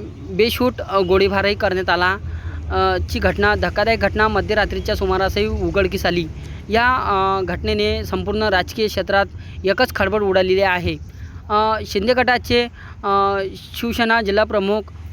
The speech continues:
गोपाल अरबट यांनी, अ, शिंदे गटातीलच, अ, जिल्हा प्रमुख अरुण पडोळे यांच्यावरही गंभीर आरोप केलेला आहे आणि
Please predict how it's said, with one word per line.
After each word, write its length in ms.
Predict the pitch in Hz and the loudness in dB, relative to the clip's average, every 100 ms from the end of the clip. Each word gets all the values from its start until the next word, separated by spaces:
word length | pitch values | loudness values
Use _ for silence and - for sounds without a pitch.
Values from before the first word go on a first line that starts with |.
| 165 | -2
गोपाल 340 | 180 233 247 | 2 4 4
अरबट 320 | 233 202 226 | 4 2 0
यांनी, 340 | 220 196 220 214 - - - - | 0 0 0 -4 -8 -14 -12 -4
अ, 360 | 165 175 180 180 | -2 0 -2 -4
शिंदे 380 | - 208 214 247 | -4 -2 2 4
गटातीलच, 680 | 240 226 247 240 262 - - - - - | 4 2 0 0 0 -2 -12 -14 -10 -2
अ, 60 | 202 202 202 202 196 185 165 | 4 4 4 2 0 -2 -2
जिल्हा 240 | 185 226 240 | 0 2 0
प्रमुख 380 | 226 208 220 226 - - - - - - - - | 0 0 0 -4 -8 -8 -8 -8 -10 -10 -10 -2
अरुण 220 | 196 233 | 2 2
पडोळे 380 | 233 226 214 214 | 2 2 4 4
यांच्यावरही 440 | 214 185 214 208 208 | 4 2 2 2 0
गंभीर 320 | 185 185 202 | 0 0 2
आरोप 220 | 185 185 196 | 2 0 -2
केलेला 260 | 175 170 | -2 0
आहे 240 | 165 170 156 - - - - 202 | 0 -2 -4 -8 -16 -18 -8 0
आणि 320 | 208 247 | 2 2